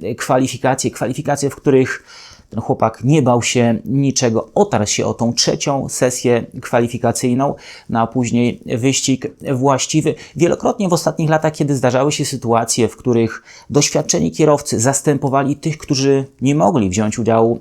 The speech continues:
w rywalizacji i nie osiągali zbyt dobrych wyników,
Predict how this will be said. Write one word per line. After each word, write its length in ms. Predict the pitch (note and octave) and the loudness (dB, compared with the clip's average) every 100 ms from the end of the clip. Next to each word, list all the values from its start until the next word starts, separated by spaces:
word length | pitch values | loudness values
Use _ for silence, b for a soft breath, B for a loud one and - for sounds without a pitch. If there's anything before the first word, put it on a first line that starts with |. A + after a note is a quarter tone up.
| - | -6
w 120 | C3+ | -2
rywalizacji 680 | B2 A#2+ A#2 G#2 A#2+ B2+ C#3+ B B - | 0 2 2 2 0 0 -4 B B -2
i 80 | |
nie 100 | D#3 | 0
osiągali 460 | D#3 D#3 D3 C#3+ D#3 | 0 0 0 0 0
zbyt 200 | D3 C#3+ | 0 0
dobrych 320 | C#3+ C#3 C3+ | 2 2 0
wyników, 400 | C3 C3 C3 A#2+ | 2 0 0 -6